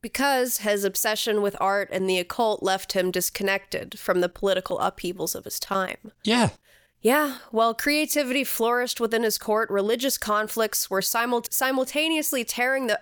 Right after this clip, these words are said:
Speaker 1: empire apart beyond the palace walls. His indecision and detachment led to political decay,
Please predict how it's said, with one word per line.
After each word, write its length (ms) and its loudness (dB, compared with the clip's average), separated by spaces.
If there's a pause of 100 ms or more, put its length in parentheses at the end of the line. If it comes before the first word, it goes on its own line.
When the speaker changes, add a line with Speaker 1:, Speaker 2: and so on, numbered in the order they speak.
Speaker 1:
empire 460 0
apart 460 -2
beyond 320 2
the 40 -10
palace 460 -2
walls. 480 -2 (800)
His 160 0
indecision 640 0
and 100 2
detachment 640 0
led 220 2
to 80 -4
political 500 0
decay, 640 -2